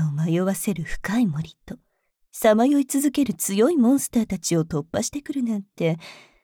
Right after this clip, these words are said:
相当手だれな冒険者さんのようね。それで、私にどんな用かしら？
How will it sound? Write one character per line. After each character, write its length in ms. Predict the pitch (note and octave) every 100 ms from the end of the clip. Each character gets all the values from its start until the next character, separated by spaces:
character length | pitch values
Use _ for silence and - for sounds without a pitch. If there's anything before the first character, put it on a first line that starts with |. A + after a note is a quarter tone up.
| _
相 380 | - - F#3 F3
当 280 | - G#3 G#3+
手 160 | - F#3+
だ 140 | G3+
れ 100 | G#3
な 120 | G#3+
冒 180 | F#3 E3+
険 240 | G#3+ C#4+
者 120 | D#4 B3
さ 180 | - G3
ん 80 |
の 60 | F#3
よ 180 | F3+ G3
う 60 | F#3
ね。 400 | F3 A#3 - _ _ _ _ _ _ _ _ _ _ _ _
そ 220 | - D#3
れ 140 | F3 F3
で、 200 | - - _ - _ _ _ _ _ _ -
私 420 | G3+ G3 B3 C4+
に 200 | C4+ C4+
ど 160 | F#3+ D4
ん 60 |
な 80 | F#4+
用 240 | C#4+ A#3 A#3
か 120 | A3+
し 200 | - F#3+
ら？ 260 | - G#3+